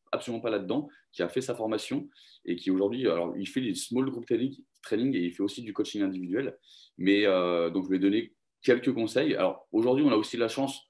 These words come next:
un petit peu avec les réseaux sociaux qu'on n'avait pas à l'époque, Instagram, et cetera, d'avoir une visibilité quand même qui est beaucoup plus, euh, euh, développée.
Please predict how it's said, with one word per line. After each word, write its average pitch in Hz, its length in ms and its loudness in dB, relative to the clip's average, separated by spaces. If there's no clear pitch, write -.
un 92 100 0
petit 92 120 -8
peu 123 180 2
avec 92 160 2
les 95 80 2
réseaux 98 220 2
sociaux 113 300 -2
qu'on 101 100 -2
n'avait 82 180 0
pas 104 100 0
à 104 40 2
l'époque, 120 420 0
Instagram, 92 440 2
et 92 40 -4
cetera, 95 320 0
d'avoir 92 220 2
une 90 100 -2
visibilité 95 540 -6
quand 92 140 0
même 87 120 -2
qui - 100 -4
est 85 60 -2
beaucoup 92 220 -12
plus, 107 240 -4
euh, 87 220 0
euh, 80 560 -8
développée. 87 640 0